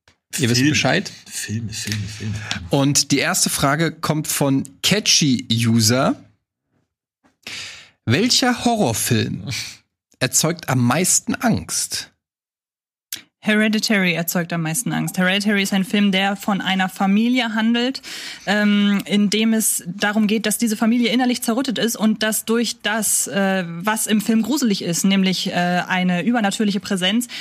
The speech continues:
Speaker 3: dass dadurch da, das, äh, zerrüttete Familienverhältnis nach und nach aufgedeckt wird. Das bedeutet, nicht das Au-, f-, nicht das Gruselige von außen ist das Unheimliche,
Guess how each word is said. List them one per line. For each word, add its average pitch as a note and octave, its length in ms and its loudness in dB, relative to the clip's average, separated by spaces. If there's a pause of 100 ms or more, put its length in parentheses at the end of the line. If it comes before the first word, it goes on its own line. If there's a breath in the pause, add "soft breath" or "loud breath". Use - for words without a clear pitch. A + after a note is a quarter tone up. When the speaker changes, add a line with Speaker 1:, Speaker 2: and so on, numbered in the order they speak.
(140 loud breath)
Speaker 3:
dass G#3 160 -2
dadurch A#3+ 460 0 (180)
da, A3 400 -2
das, G3+ 360 0
äh, G3 240 0
zerrüttete A3+ 460 0
Familienverhältnis A3+ 840 2
nach G#3 180 0
und G#3 100 2
nach G3+ 220 0
aufgedeckt G3 500 -4
wird. E3+ 140 -6
Das - 160 -6
bedeutet, G#3+ 440 0
nicht G3 260 0
das F#3 160 -4
Au-, G#3 320 -2
f-, B2+ 760 -6
nicht G#3+ 380 -2
das G3+ 160 -2
Gruselige B3 400 0
von - 160 -2
außen C4 420 0
ist G3 220 -2
das G3 100 -4
Unheimliche, G3 540 0